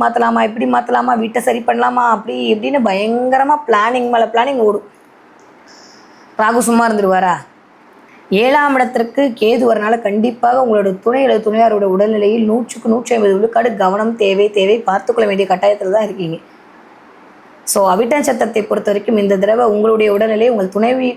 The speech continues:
துணை அல்லது துணைவியாருடைய உடல்நிலை, உங்களுடைய பிள்ளையுடைய உடல் ஆரோக்கியத்தில் கவனம் தேவைப்படுகிற மாதமா இருக்கு. நிறைய பிளானிங் போட போறீங்க, நிறைய திட்டமிடல் பண்ண போறீங்க. உங்களை நீங்க ப்ரூவ் பண்றதுக்கு என்னெல்லாம் ஷோ ஆஃப் பண்ண முடியுமோ அதெல்லாம் பண்ண போறீங்க. இத்தனை நாள் ஏழரை சனியில கட்டுண்ட நிலைமையெல்லாம்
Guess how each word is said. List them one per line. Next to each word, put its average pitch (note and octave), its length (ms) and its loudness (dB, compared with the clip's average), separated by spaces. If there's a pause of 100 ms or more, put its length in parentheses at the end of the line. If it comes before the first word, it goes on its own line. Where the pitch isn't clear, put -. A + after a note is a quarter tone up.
துணை G#3+ 160 0
அல்லது G#3+ 260 2
துணைவியாருடைய G#3+ 560 2
உடல்நிலை, G3+ 480 0
உங்களுடைய F#3+ 340 0 (100)
பிள்ளையுடைய B3 460 2
உடல் A3 220 2
ஆரோக்கியத்தில் G#3 580 0
கவனம் G3+ 300 -2 (560)
தேவைப்படுகிற A#3 540 2
மாதமா G3+ 260 0
இருக்கு. F#3+ 240 -2
நிறைய G#3+ 320 2 (100)
பிளானிங் A3 340 0
போட G#3 120 0
போறீங்க, F#3+ 320 -4
நிறைய A3 180 2
திட்டமிடல் A3+ 500 -2
பண்ண G3 200 -2
போறீங்க. F#3+ 300 0 (440)
உங்களை A#3+ 400 2
நீங்க A#3 300 2 (100)
ப்ரூவ் C4 260 -2
பண்றதுக்கு G#3+ 560 -2 (140)
என்னெல்லாம் A#3+ 420 2 (100)
ஷோ A#3 100 2 (100)
ஆஃப் - 160 -6
பண்ண G3+ 180 -4
முடியுமோ G#3+ 340 0
அதெல்லாம் A3 420 0
பண்ண G#3+ 140 -2
போறீங்க. G3 320 -2 (140)
இத்தனை B3 300 -4
நாள் C4 260 0
ஏழரை A#3+ 260 0
சனியில G#3+ 360 -2
கட்டுண்ட A#3 420 0
நிலைமையெல்லாம் A3 720 2